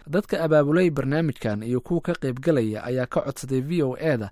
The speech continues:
inaanan magacooda la sheegin sababo dhinaca amniga ah.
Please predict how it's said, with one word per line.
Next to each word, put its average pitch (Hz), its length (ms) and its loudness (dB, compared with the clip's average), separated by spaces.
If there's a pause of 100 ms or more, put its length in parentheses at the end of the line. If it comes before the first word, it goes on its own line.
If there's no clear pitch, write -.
inaanan 143 360 0
magacooda 151 480 2
la 131 120 2
sheegin 139 480 -2
sababo 139 400 0
dhinaca 147 440 0
amniga 131 400 0
ah. 117 180 2